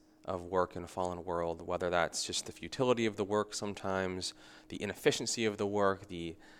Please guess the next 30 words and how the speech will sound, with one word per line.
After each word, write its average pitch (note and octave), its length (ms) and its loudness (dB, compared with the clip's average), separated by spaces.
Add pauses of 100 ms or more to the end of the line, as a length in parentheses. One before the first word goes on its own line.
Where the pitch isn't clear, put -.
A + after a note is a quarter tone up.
(100)
the - 80 -4
conflict G2+ 640 2
that G#2+ 120 -4
we G2 100 -8
can F#2+ 140 -6
experience F#2+ 560 -4
sometimes F2+ 520 -6
in F2+ 60 -6
our F2 140 -6
jobs F2 480 0
and E2+ 220 -8 (420)
in F#2 100 -4
our E2+ 100 2
relationships F2+ 720 -2
with F#2+ 80 -4
other F2 160 -2
people. F2 480 -4 (500)
I A2 60 4
wonder, C3+ 240 6
can B2 180 -2
you, F#3+ 300 0 (320)
do B2+ 80 -2
we D3 100 0
have E3+ 140 0
a C3 40 4
sense - 400 2
from A2 180 -2
Scripture A2 520 0
what, G#2 520 0 (540)
uh, F#2 240 2